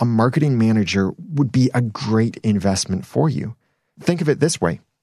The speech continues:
I've talked about different tools in the past episodes about podcasting automation that can help you by re-promoting old podcast content or sharing out to certain places automatically. Well,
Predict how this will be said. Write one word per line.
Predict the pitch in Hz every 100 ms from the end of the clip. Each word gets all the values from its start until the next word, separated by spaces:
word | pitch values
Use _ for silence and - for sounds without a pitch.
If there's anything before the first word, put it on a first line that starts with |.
| _ _ -
I've | 151
talked | 180 170 135
about | 131 113
different | 117 113
tools | - 110 113 104
in | 101
the | 98
past | 95 - 101 -
episodes | 87 95 - 90 87
about | 87 87 -
podcasting | - 101 104 92 95 90
automation | 92 87 87 85 90 - - - _ -
that | 127 117 - - -
can | 131 113 110 - _ _ -
help | 101 127 120
you | 104
by | 87 98 98 98 - -
re-promoting | 104 113 110 117 104 104 104 92 87 - _ _ -
old | 107 104 95
podcast | - 104 - 95 87
content | - 92 92 - 82 65 - - -
or | 101 98
sharing | - 104 104 104
out | 98 95 -
to | 95
certain | - - 98
places | 92 95 92 87 82
automatically. | 92 95 90 92 95 101 76 98 _ _ _ _
Well, | - 143